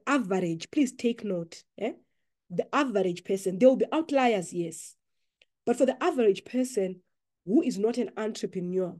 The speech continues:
who is not a sophisticated investor, the country won't come right quick enough for you to make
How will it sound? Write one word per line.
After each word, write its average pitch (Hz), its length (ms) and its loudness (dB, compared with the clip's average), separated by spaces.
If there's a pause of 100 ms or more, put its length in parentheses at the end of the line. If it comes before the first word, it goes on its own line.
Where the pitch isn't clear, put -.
(600)
who 294 140 6
is 269 80 6
not 247 120 4
a 277 60 0
sophisticated 240 960 -4
investor, 175 720 -10 (840)
the 233 120 6
country 370 340 2
won't 294 280 0
come 269 260 0
right 190 340 -2
quick 254 220 -4
enough 202 460 -4 (640)
for - 260 6
you 262 140 6
to 247 160 -4
make 240 400 4